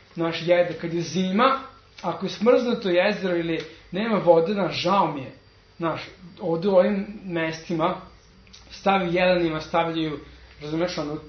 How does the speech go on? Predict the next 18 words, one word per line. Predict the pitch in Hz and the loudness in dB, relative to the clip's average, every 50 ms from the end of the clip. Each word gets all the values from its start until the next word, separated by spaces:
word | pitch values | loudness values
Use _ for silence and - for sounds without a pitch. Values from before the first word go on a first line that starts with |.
| - - - - _ _ - - | -20 -20 -20 -20 _ _ -10 -6
osušenu | - 156 135 135 - - - 175 175 165 | -4 -4 -4 -6 -8 -6 -2 -2 -2 0
travu, | - 180 160 139 135 135 151 170 | 2 2 2 2 2 0 -2 -4
seno, | 170 - - 165 151 147 147 143 156 170 190 185 - - - - - - - - | -8 -8 -6 -6 -4 -4 -4 -2 -2 -2 -2 -2 -6 -10 -14 -16 -16 -16 -16 -16
stavljaju | - - 202 202 202 202 196 185 185 175 | -2 2 2 2 4 4 2 2 2 2
im, | 170 170 175 - | 0 -2 -4 -6
a, | 170 156 | -8 -8
so, | 156 - - - - 196 190 180 160 - - - - - - - - - - - 165 180 175 - | -8 -8 -4 2 4 8 8 8 8 6 2 -2 -8 -16 -20 -20 -20 -20 -20 -20 -18 -16 -12 -6
nekim | 185 175 180 175 - 185 156 - | -2 -2 -2 -2 -2 -6 -4 0
planinskim | 170 160 156 160 165 165 - 190 170 | 2 2 2 2 0 -2 -6 -4 0
delovima, | 156 165 160 156 156 156 165 175 175 | 2 2 2 2 0 -2 -2 0 0
znaš, | 165 147 139 | 0 -2 -2
da | 139 143 156 | -6 -6 -4
ližu | 156 165 175 165 147 147 127 | -2 0 0 0 -2 -4 -8
so, | - - 170 165 165 | -6 2 4 4 4
razumeš, | 139 135 135 143 151 156 156 | 4 2 -2 -6 -6 -6 -4
da | 151 160 156 | -4 -4 -2
imaju, | 156 160 175 180 170 170 - - - - - - - - | 0 0 0 0 0 -2 -6 -12 -18 -20 -20 -20 -16 -12
e, | 175 160 165 | -10 -10 -10